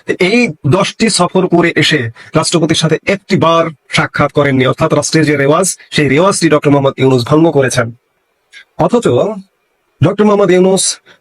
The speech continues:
গত বছরের আট অগাস্ট মহামান্য রাষ্ট্রপতির কাছে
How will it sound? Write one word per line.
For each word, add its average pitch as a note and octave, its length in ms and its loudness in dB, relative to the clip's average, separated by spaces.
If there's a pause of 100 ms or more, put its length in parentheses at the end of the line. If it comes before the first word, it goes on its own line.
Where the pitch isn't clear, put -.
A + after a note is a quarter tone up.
গত E3+ 200 2
বছরের F3+ 460 2
আট E3+ 360 0
অগাস্ট D#3+ 540 0 (540)
মহামান্য F3 360 2
রাষ্ট্রপতির D#3+ 520 0
কাছে D3 400 0